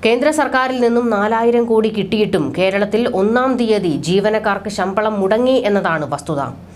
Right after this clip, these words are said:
രണ്ടാം ദിനവും അതേ സ്ഥിതി തന്നെ തുടരുന്നു. ട്രഷറിയിൽ ശമ്പള ബില്ല് പാസ്സാക്കുന്നുണ്ടെങ്കിലും ശമ്പളവും പെൻഷനും എത്തേണ്ട അക്കൗണ്ട് ഇ ടി എസ് ബി നിശ്ചലമായിട്ടിരിക്കുകയാണ്.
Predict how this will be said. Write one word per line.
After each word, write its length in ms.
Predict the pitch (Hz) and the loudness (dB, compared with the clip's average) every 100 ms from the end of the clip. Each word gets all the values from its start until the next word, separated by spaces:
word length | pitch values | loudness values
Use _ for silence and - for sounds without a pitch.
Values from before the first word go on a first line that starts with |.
| - - - - | -20 -20 -18 -4
രണ്ടാം 440 | 185 208 220 262 269 | 0 0 0 0 0
ദിനവും 480 | 247 247 233 269 180 | 0 2 0 0 -2
അതേ 280 | 190 233 | 0 2
സ്ഥിതി 460 | 247 247 233 214 226 | 0 -2 -2 0 2
തന്നെ 160 | 208 170 | 2 0
തുടരുന്നു. 560 | 165 151 135 135 127 - - - - - | 0 -2 -2 -6 -8 -12 -20 -20 -10 -2
ട്രഷറിയിൽ 580 | 240 240 302 285 294 302 | 0 0 2 2 2 0
ശമ്പള 480 | 247 214 233 254 | -2 -2 0 0
ബില്ല് 420 | 254 190 214 247 277 | 0 -2 -2 0 0
പാസ്സാക്കുന്നുണ്ടെങ്കിലും 1400 | 277 196 233 254 254 240 233 208 196 180 175 160 - - - | -2 -2 -2 0 -2 0 0 0 0 0 0 -2 -6 -12 -10
ശമ്പളവും 600 | - 226 240 277 269 285 | -2 0 2 0 2 0
പെൻഷനും 460 | 254 226 233 233 226 | 0 0 0 0 0
എത്തേണ്ട 460 | 190 220 214 214 220 - - | -2 0 2 2 0 -2 -6
അക്കൗണ്ട് 680 | 190 190 254 240 214 175 - - - | -8 -4 0 2 2 -2 -4 -12 -6
ഇ 220 | 220 262 | -2 0
ടി 260 | 285 285 285 | 0 -2 0
എസ് 180 | - 196 | 0 0
ബി 220 | 190 185 139 | 0 -2 2
നിശ്ചലമായിട്ടിരിക്കുകയാണ്. 1500 | 180 190 - 262 247 226 214 208 202 165 170 156 123 120 | 0 0 0 2 2 2 0 0 -2 -2 -2 0 -2 -6